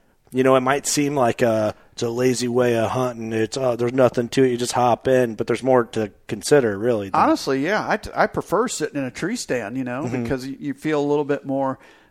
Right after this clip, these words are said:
Speaker 2: um, one with nature, and you have a lot more, you know, freedom.
Speaker 1: Mobility and
Speaker 2: Mobility,
Speaker 1: yeah.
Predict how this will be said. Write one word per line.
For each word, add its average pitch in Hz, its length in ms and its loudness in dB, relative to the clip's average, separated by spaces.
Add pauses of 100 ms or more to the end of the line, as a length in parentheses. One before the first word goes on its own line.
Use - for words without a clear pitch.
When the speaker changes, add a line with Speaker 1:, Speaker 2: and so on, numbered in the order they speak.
(100)
Speaker 2:
um, 123 560 -6
one 143 300 0
with 131 140 -6
nature, 143 500 -2
and 120 400 -6
you 123 80 -8
have 131 160 -4
a 127 40 -2
lot 135 280 0
more, 135 420 0 (400)
you 127 80 -10
know, 117 360 -12
freedom. 175 500 -6
Speaker 1:
Mobility 110 540 0
and 120 100 -8
Speaker 2:
Mobility, 143 540 2
Speaker 1:
yeah. 104 200 -4